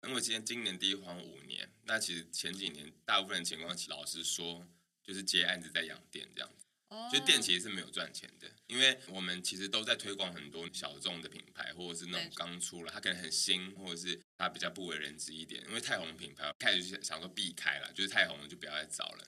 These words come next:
Speaker 2: 嗯，嗯，嗯，嗯。
Speaker 1: 嗯，然后某个方面当然也是因为很红的品牌，它已经不需要我们的帮助啊，我们什么咖那么菜，刚出来开。
Speaker 2: 不会啊，蛮有名的吧？
Speaker 1: <laughs> 没有，但是现在还有一点小有累积，但是就是以前一开始的时候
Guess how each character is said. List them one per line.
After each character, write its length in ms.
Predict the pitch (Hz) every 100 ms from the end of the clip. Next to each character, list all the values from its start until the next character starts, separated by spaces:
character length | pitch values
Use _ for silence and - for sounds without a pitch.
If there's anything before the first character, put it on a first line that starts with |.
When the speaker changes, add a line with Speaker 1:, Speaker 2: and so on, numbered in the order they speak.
| -
Speaker 2:
嗯， 120 | 247
嗯， 80 | 202
嗯， 520 | 214 202 190 185 160
嗯。 60 | -
Speaker 1:
嗯， 120 | 160
然 120 | 98
后 80 | 123
某 100 | 208
个 60 | 101
方 140 | -
面 100 | 147
当 80 | 131
然 100 | 104
也 60 | 78
是 100 | 101
因 120 | 104
为 40 |
很 160 | 101 71
红 140 | 71 78
的 40 |
品 160 | 85 69
牌， 80 |
它 140 | 76 92
已 40 |
经 120 | 85 87
不 100 | 90
需 120 | 87
要 80 | 85
我 60 |
们 100 | 71
的 80 | 69
帮 200 | 76 76
助 140 | - -
啊， 80 | 73
我 40 |
们 140 | 73 76
什 80 |
么 80 | 76 71
咖 320 | - 73 73 - _ -
那 60 | 92
么 60 |
菜， 340 | 90 - - - - - -
刚 120 | -
出 80 | -
来 100 | -
开。 140 | -
Speaker 2:
不 60 | 330
会 240 | - -
啊， 220 | 359 349 339
蛮 200 | 277 285
有 180 | 190
名 80 | 233
的 220 | 220 226
吧？ 360 | 214 202 185 - -
Speaker 1:
<laughs> 80 |
没 80 | 143
有， 100 | 151 -
但 100 | -
是 160 | 175
现 320 | 170 190 139 117
在 180 | 139
还 140 | - 95
有 220 | 107 95
一 40 | 98
点 240 | 107 90
小 240 | - 92 87
有 140 | 95
累 160 | 82 -
积， 200 | 85 85
但 160 | 92
是 100 | 104
就 120 | 101
是 60 | 107
以 140 | 87
前 240 | 80 82 82
一 60 |
开 220 | - 107 98
始 100 | 85
的 80 |
时 80 | -
候 160 | 90